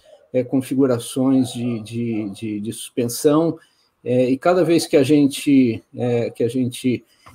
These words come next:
incrementa e que implementa um modelo novo,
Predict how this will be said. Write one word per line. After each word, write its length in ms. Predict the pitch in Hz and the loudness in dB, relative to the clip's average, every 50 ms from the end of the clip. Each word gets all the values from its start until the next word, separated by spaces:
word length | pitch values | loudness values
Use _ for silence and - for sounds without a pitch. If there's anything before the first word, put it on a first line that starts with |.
| - - | -10 -2
incrementa 1000 | - 127 135 131 - 156 147 143 139 156 160 170 170 156 160 - 123 101 101 - - - | 2 2 2 4 6 6 8 8 8 8 8 6 4 2 4 2 2 2 0 -6 -14 -12
e 140 | 117 113 107 | -10 -10 -8
que 120 | - 135 | -6 -6
implementa 680 | 123 117 135 127 - 147 139 139 143 160 160 147 - 175 | -4 -2 -2 0 2 4 4 6 6 6 4 4 4 2
um 40 | 160 | 4
modelo 460 | 160 156 147 131 151 151 143 147 139 | 6 6 6 8 8 8 8 8 6
novo, 500 | 139 160 180 190 185 160 127 131 117 | 6 6 6 6 6 4 4 0 -6